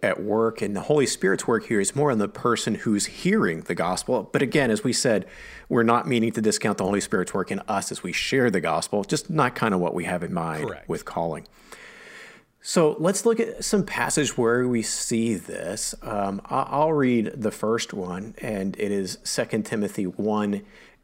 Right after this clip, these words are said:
Speaker 1: eight through ten, and this is what we read there. "So don't be ashamed of the testimony about our Lord or of me, his prisoner. Instead, share in suffering for the gospel, relying on the power of God.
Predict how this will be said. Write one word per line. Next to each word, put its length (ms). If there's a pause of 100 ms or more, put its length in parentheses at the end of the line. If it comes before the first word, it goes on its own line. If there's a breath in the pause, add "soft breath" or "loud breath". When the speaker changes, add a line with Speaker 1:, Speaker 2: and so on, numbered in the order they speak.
Speaker 1:
eight 400
through 260
ten, 540
and 220
this 140
is 160
what 300
we 320 (160)
read 320
there. 240 (640 loud breath)
"So 180
don't 240
be 120
ashamed 600
of 140
the 80
testimony 880 (320)
about 460
our 160
Lord 440 (400 soft breath)
or 140
of 240
me, 220
his 240
prisoner. 720
Instead, 600
share 360
in 160
suffering 440
for 140
the 100
gospel, 520
relying 420
on 120
the 80
power 360
of 100
God. 440